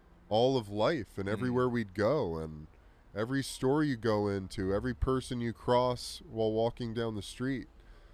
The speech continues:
Speaker 1: uh, cross paths with. And so I wanted to, that book really came out of a, it was a, a dialogue that my brother and I had just talking about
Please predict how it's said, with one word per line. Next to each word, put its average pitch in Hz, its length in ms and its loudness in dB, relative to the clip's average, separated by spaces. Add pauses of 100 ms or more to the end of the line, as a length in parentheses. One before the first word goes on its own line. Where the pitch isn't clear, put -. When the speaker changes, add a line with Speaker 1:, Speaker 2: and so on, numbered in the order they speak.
(360)
Speaker 1:
uh, 104 300 -2
cross 110 360 0
paths 117 440 -2
with. 95 320 -2
And 104 180 -6
so 107 380 0 (2750)
I 123 100 4
wanted 165 580 2
to, 151 720 2
that 147 340 0
book 156 280 0
really 143 260 0
came 131 300 -2
out 127 200 2
of 117 140 -2
a, 107 380 2
it 120 80 -2
was 117 260 0
a, 107 300 2 (100)
a 107 120 -2
dialogue 110 760 2
that 101 140 -4
my 101 100 -4
brother 127 320 0
and 107 100 -2
I 92 140 -2
had 90 400 -4 (540)
just 214 180 -6
talking 214 380 -2
about 151 460 2